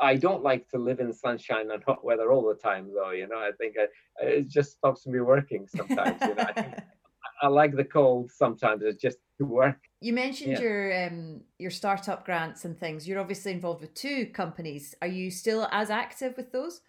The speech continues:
Speaker 1: I'm in, actually, I started three companies. Uh, yeah, and my st-, if, if, if I count what my students started, then that would be five.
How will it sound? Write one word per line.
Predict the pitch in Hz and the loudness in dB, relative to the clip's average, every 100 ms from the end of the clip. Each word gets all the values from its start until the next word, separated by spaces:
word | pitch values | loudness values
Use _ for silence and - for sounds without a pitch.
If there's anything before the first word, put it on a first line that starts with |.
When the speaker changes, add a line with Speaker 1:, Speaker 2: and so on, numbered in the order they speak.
| _ - | _ -4
Speaker 1:
I'm | 185 208 220 | 0 0 0
in, | 196 160 | -2 2
actually, | - 180 - 190 | 2 0 0 2
I | 147 147 - | 2 2 2
started | 156 151 143 | 0 0 -4
three | - 139 | 0 0
companies. | 143 143 147 147 180 185 _ - | 2 0 2 0 -2 -8 _ -8
Uh, | 131 117 117 151 | -2 0 0 2
yeah, | 135 127 | 2 2
and | 123 139 | 0 2
my | 123 | 2
st-, | 123 - 160 | 0 -6 -6
if, | 143 | -4
if, | 143 139 143 | -2 -2 0
if | 135 | 0
I | 127 147 | 0 0
count | 139 139 | 0 0
what | 131 - 120 | -2 -2 -4
my | |
students | 113 - 139 107 - | -4 -2 -2 -2 0
started, | 110 104 117 104 | 0 2 -2 -4
then | 110 107 104 | -4 -2 -2
that | 104 | -2
would | 110 98 | -4 -6
be | 101 95 | -4 -6
five. | - 98 117 | -2 0 0